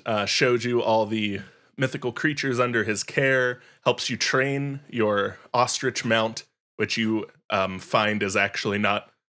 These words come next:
just an ostrich, but some Harry Potter version of an ostrich now.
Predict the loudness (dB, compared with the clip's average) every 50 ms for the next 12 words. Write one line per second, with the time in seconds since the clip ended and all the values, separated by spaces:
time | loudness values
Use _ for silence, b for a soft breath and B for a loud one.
0 | _ _ _ -2 -2 -2 -2 -4 -2 0 0 0 0 0 -2 -2 -2 -2 -4 -4
1 | -4 -4 -4 -4 -6 _ _ -2 0 0 0 -2 -6 -12 -16 _ _ _ _ _
2 | _ _ _ _ _ _ -4 -2 -2 -2 -2 -2 -2 -2 -2 -2 -4 -6 -6 -8
3 | -8 -8 -10 -10 -8 -8 -6 -6 -6 -8 -8 -8 -8 -8 -8 -8 -8 -6 -4 -4
4 | -4 -4 -6